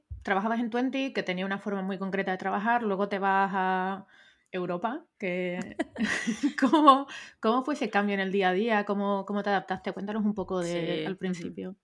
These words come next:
Speaker 2: Pues muy difícil, muy, muy, muy difícil, mm, muy lento. Yo entré en un contexto completamente distinto, mm, de ritmo,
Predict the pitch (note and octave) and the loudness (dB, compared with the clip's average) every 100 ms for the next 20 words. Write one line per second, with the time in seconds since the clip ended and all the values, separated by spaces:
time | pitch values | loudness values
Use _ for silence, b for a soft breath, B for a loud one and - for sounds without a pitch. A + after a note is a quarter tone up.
0 | B B B - F#3 F3 F#3 F#3 F#3 F#3 | B B B -4 -2 0 0 -2 -2 -4
1 | - B3 E4+ G4+ G3 F3+ F3+ - E3+ D#3+ | -2 -2 -2 -4 -6 -4 -4 -6 -6 -8
2 | - E3+ E3 D#3 - D#3+ F3 E3 - E3 | -8 -10 -8 -10 -12 -16 -14 -16 -12 -10
3 | D#3+ - - - - E3+ E3+ E3 D#3+ - | -10 -12 -16 -18 -14 -10 -8 -8 -10 -12
4 | - - b b b b b F3+ F3+ F3 | -14 -16 b b b b b -8 -8 -4
5 | F3+ F3 F3 F3+ E3+ F3 - F3+ F3 E3 | -4 -4 -4 -6 -6 -8 -8 -6 -6 -4
6 | F3 D#3+ E3+ E3+ E3+ D#3+ E3 E3+ E3+ - | -4 -4 -4 -4 -4 -6 -8 -10 -10 -8
7 | F3+ F3 F3 F#3 F#3 F#3+ - - - - | -6 -4 -2 -2 -4 -8 -14 -16 -16 -14
8 | - F3+ F#3+ - F3+ F3+ F3 E3 F3 F3 | -12 -10 -8 -6 -6 -4 -2 -2 -4 -4
9 | F#3 F#3+ G3 G3+ G#3+ | -2 0 2 0 -2